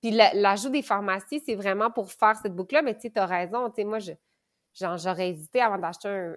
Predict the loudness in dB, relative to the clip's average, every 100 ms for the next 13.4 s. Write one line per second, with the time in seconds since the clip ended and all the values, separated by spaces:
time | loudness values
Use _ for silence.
0 | -10 -8 -4 -4 -4 0 4 4 2 0
1 | -4 -6 -6 -2 -2 -2 -2 -2 -6 -10
2 | -12 -8 -6 -2 -2 -2 -6 -6 -6 -4
3 | 0 0 0 -4 -10 -8 -6 -6 -8 -6
4 | -6 -6 -6 -2 -4 -4 -8 -10 -8 -6
5 | -6 -6 -6 -8 -10 -10 -12 -16 _ _
6 | _ _ _ _ _ -20 -20 _ _ _
7 | -10 -8 -8 -10 -10 -6 -4 -4 -6 -4
8 | -2 -2 -4 -6 -6 -8 -8 -4 -4 -4
9 | -12 _ _ _ _ -10 -6 -6 4 6
10 | 6 4 2 2 4 4 2 0 -4 -4
11 | -2 -2 -4 -12 -10 -8 -6 -4 0 2
12 | 2 0 -2 -2 -2 -2 -8 -10 -8 -8
13 | -10 -14 -12 -12